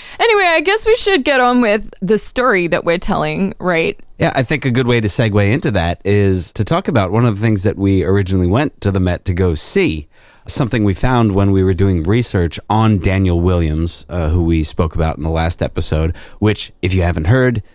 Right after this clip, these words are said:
Speaker 2: then you're listening out of order and you need to go start at episode one and come back to this later.
Speaker 1: Right.
Speaker 2: There is a miniature, a small painting of the son, one of the sons of Daniel Williams, one Enyon Williams.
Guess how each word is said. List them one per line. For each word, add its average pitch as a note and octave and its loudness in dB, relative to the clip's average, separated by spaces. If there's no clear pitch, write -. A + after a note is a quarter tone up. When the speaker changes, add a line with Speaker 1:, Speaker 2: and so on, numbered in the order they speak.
Speaker 2:
then F#2 2
you're F2+ 0
listening E2+ 0
out D2+ -2
of D2 -6
order D#2 0
and F2 -4
you D#2+ 2
need D#2 0
to D2 -10
go - -4
start D2+ -2
at C2+ -4
episode C#2 -4
one C#2+ -2
and D2+ -6
come D#2 -6
back B1 -4
to - -12
this - -8
later. G1+ -10
Speaker 1:
Right. E3 -2
Speaker 2:
There A2+ 0
is A2 0
a G#2+ 0
miniature, G2+ 0
a F2 -4
small A#2 0
painting E2 -2
of G#2+ -2
the G#2+ 2
son, G2+ 0
one A#2 0
of B2+ -2
the F2 0
sons D2+ -4
of F2 -2
Daniel F2+ 0
Williams, E2 -2
one G2 0
Enyon G2+ 2
Williams. D#2 -4